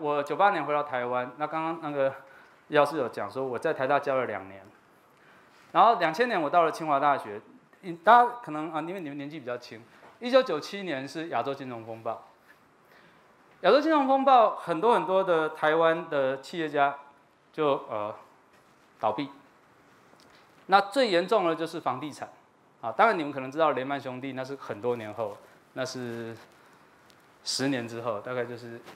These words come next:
呃，二零零八年左右，那是后来的第二次金融风暴。第一次的金融风暴就是，啊，台湾算是比较好一点，啊，在整个亚洲里面算是撑得比较好，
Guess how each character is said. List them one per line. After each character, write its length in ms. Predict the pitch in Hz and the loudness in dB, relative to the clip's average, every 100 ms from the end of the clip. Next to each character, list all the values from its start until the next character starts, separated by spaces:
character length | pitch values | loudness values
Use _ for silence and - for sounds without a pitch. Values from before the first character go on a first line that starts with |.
| - | -14
呃， 140 | 107 - | -12 -2
二 160 | 156 | 0
零 220 | 127 120 113 | 0 -2 -10
零 160 | 107 | -10
八 220 | 104 110 | -2 0
年 180 | 110 98 | 0 -6
左 180 | 92 90 | -14 -12
右， 120 | 98 - | -12 -10
那 140 | 143 | -8
是 180 | 147 151 | -4 -4
后 220 | 135 180 | 0 2
来 120 | 123 110 | 2 0
的 80 | |
第 200 | 110 143 | -4 -4
二 60 | 127 | -6
次 120 | 123 | -6
金 160 | 117 113 | -12 -12
融 160 | 104 | -12
风 160 | 101 104 | -14 -10
暴。 180 | 107 104 - - - _ _ | -10 -10 -14 -20 -20 _ _
第 120 | 320 | 4
一 40 | 311 | 4
次 140 | 302 | 4
的 80 | 262 | 2
金 100 | 247 | 4
融 180 | 226 196 | 2 2
风 160 | 202 | 0
暴 240 | 202 196 180 | 4 6 4
就 140 | 180 | 0
是， 280 | 165 - 165 | -10 -10 -10
啊， 180 | 139 110 | -6 -6
台 180 | - 151 | 0 0
湾 160 | 170 | 0
算 160 | 165 165 | -2 -6
是 100 | 160 | -6
比 140 | 123 | -6
较 260 | 135 131 131 - - _ _ | -2 -2 -4 -14 -20 _ _
好 260 | - 113 113 | -6 -2 -2
一 60 | |
点， 160 | 135 101 - - | -4 -10 -14 -14
啊， 160 | 107 - | -14 -4
在 220 | 147 143 - | -2 -2 -8
整 160 | 127 | -10
个 60 | 117 | -4
亚 140 | 117 | -4
洲 120 | 113 135 | -2 -4
里 80 | |
面 140 | 120 131 | -4 -6
算 120 | 131 | -6
是 100 | 123 | -6
撑 180 | - 139 | -8 -6
得 80 | 127 | -6
比 140 | 98 | -6
较 100 | 104 | -8
好， 140 | - | -10